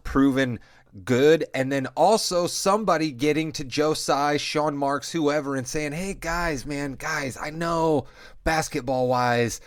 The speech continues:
this guy for the Celtics is sexy, right? Basketball-wise, he's real sexy 'cause he was a rookie head coach who got him all the way to the finals, and he was here before."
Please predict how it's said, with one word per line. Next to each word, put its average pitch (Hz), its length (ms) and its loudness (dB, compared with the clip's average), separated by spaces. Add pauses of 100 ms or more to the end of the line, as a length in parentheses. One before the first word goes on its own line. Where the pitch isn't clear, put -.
(240)
this 127 160 -2
guy 147 200 -4
for 147 140 -6
the 135 60 -4
Celtics 131 500 -4
is 120 80 -6
sexy, - 640 -6
right? 113 280 -2
Basketball-wise, 135 640 0
he's 131 200 -4
real 147 340 -6
sexy 135 500 -4
'cause 107 140 -4
he 135 100 0
was 127 160 0
a 107 60 -4
rookie 135 340 -4
head 135 200 -2
coach 135 280 -2
who 127 80 -6
got 127 200 2
him 120 100 -6
all 147 240 2
the 147 80 4
way 143 180 2
to 139 80 0
the 113 100 -2
finals, 143 600 0 (240)
and 120 100 -2
he 135 140 -2
was 135 160 -4
here 165 240 0
before." 156 680 4